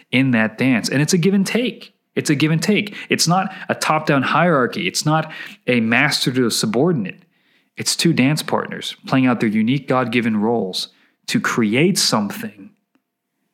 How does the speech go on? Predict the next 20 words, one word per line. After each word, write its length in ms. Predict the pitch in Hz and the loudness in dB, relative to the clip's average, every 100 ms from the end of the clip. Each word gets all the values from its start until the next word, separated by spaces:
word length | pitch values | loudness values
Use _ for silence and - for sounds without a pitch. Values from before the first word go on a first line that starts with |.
| _ | _
beautiful, 560 | - 117 165 165 - - _ _ _ _ _ _ _ - - | -2 2 2 0 -8 -12 _ _ _ _ _ _ _ -20 -18
to 100 | - | -6
create 340 | - - 165 202 | -4 2 2 2
something 220 | 165 147 | 0 0
that 100 | 143 | 0
actually 380 | 160 - 147 - | 0 0 -2 0
images 600 | 180 208 170 107 98 - | 2 4 2 -2 -4 -8
Christ's 440 | _ - 127 123 | _ -2 0 0
love 160 | 135 120 | -2 -4
for 120 | - | -4
the 80 | 107 | -6
church. 540 | - - - - - - _ _ _ _ _ _ _ _ - - - | -4 -4 -6 -8 -10 -10 _ _ _ _ _ _ _ _ -20 -20 -4
So 280 | - 131 - - - - | 0 0 -4 -18 -20 -6
instead 420 | 151 - - 226 | -2 0 2 0
of 140 | 139 | 0
seeing 340 | - - 185 185 | 0 0 2 2
this 180 | 170 | 0
as 120 | 120 - | 0 0
some 280 | - 156 139 | 0 -2 0
archaic, 800 | 113 101 - 185 185 170 160 | -2 -2 -4 0 0 2 0